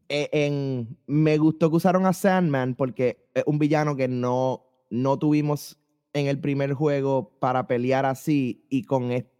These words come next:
en ese mim-, de esa misma manera Peter le puede enseñar a Miles. Es como que,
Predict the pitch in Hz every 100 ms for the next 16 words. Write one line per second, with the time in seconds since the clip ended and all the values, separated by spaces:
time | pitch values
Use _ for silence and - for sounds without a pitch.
0 | _ _ 147 143 139 160 156 156 143 143
1 | 139 151 147 147 143 147 143 127 - _
2 | - 151 151 147 135 135 135 135 131 127
3 | 123 117 123 123 101 95 98 - 127 117
4 | 98